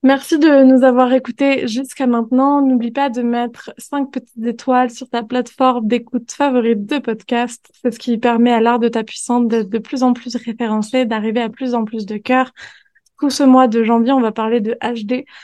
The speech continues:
parce que si vous me suivez, vous savez que, euh, même, euh, si je suis une projecteur qui a plein de multipassions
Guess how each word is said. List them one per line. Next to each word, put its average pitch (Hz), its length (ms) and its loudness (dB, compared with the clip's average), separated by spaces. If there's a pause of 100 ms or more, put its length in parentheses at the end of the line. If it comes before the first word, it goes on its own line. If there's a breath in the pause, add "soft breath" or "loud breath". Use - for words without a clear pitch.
(120)
parce 240 200 -8
que 233 140 -4
si 247 320 -4
vous 226 160 0
me 247 160 6
suivez, 254 360 0
vous 226 120 -6
savez 247 380 -2
que, 226 400 -4
euh, 214 40 -4 (300 loud breath)
même, 254 340 4
euh, 233 520 -4
si 240 260 -6
je 233 60 0
suis 240 360 -2
une 240 140 6
projecteur 262 600 0
qui 240 100 -2
a 220 60 0
plein 302 200 -2
de 302 60 2
multipassions 285 840 0